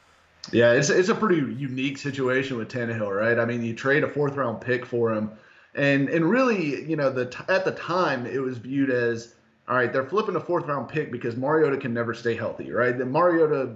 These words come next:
one of the biggest knocks on him had always been his injury history and injury issues, and they'd be, they'd played backup quarterbacks for, for three, or they played backup quarterback for four straight years under Mariota, so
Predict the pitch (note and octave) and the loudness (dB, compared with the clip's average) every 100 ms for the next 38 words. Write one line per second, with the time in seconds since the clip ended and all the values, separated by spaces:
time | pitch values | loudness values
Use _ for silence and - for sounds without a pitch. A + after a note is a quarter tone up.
0 | - C#3+ D#3+ C#3+ D3+ C#3+ C3+ B2 A#2 B2 | -10 -4 -2 0 0 -2 -2 -2 -2 -2
1 | A#2 A#2 A#2 G#2+ G2+ A#2+ A#2+ D#3+ E3 C3 | -2 -2 -2 -2 -2 0 2 4 4 2
2 | A2 A2 G#2 G#2 F2+ A2 A2+ B2+ G#2 F2+ | 0 -6 -8 -8 -12 -10 -8 -6 -8 -10
3 | D2+ B1+ A2 G#2 - F#2+ F2+ F2 D#2 C3 | -12 -14 -10 -10 -8 -6 -4 -4 -2 0
4 | A#2+ A#2+ - F#2+ F#2+ F2+ F#2 F#2+ A2 A2 | 2 0 0 -4 0 0 0 2 2 2
5 | A#2 - - - D#3+ E3+ E3 E3+ C#3 C#3 | 0 -2 -12 0 2 2 2 0 2 0
6 | D3+ - D#3+ D3+ A#2 A2 A2 - A2+ G#2+ | 0 -2 -2 -4 -4 -6 -6 -6 -4 -4
7 | - A2+ - B2+ C3+ B2+ B2 A#2+ A2 A2+ | -4 -6 -4 0 2 2 2 0 0 0
8 | - B2 B2 C#3 C3 C#3 C3 A#2 B2+ C3+ | -2 -2 0 0 2 2 2 2 -2 -2
9 | A#2+ A2+ - - G3 G#3+ B2+ G#2 G2+ G#2 | 0 -2 -4 0 2 2 -2 -4 -4 -6
10 | G2+ G#2+ - C3 B2+ A#2+ A#2 C3 A2+ G#2 | -6 -10 -6 -2 -2 0 2 2 0 0
11 | A#2 G#2+ | -2 -2